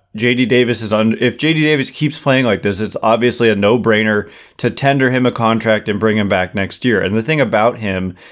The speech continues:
is that he's not, uh,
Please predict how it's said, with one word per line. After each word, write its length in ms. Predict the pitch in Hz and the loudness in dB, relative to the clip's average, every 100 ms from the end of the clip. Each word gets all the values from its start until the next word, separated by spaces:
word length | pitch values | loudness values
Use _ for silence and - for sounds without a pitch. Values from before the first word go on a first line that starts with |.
| - - | -20 -4
is 200 | 117 107 | -2 2
that 220 | 117 113 | 2 2
he's 280 | 123 120 120 | -2 -4 0
not, 480 | 120 139 135 - - _ _ _ _ - | 0 2 0 -4 -18 _ _ _ _ -8
uh, 440 | 117 110 101 98 | 0 2 4 2